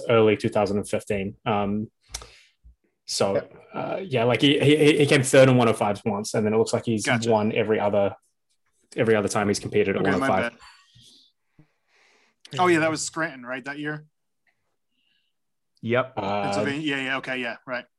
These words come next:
Speaker 2: And then he did, he did eight twenty-seven point five there, and then he did eight sixty point five with Arnold.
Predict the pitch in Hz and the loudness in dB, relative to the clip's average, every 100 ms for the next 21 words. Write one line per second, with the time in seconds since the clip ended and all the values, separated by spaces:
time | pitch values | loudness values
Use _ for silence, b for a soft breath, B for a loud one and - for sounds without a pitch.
0 | - - 117 113 113 113 113 110 - 131 | -18 -6 -2 0 0 2 2 2 -2 -2
1 | 131 123 135 135 - 131 120 123 117 117 | 0 0 0 0 0 -2 0 -2 -2 -2
2 | 120 101 - 110 110 110 113 139 - 104 | -4 -4 -2 -2 0 2 2 2 0 -4
3 | 107 104 101 92 117 117 - - 120 - | 0 0 -2 -2 -4 -4 -6 -8 -8 -6
4 | 117 98 92 - 104 87 107 101 95 101 | -6 -6 -8 -8 -8 -4 -2 -2 -2 0
5 | 101 98 90 90 | 0 -2 -4 -8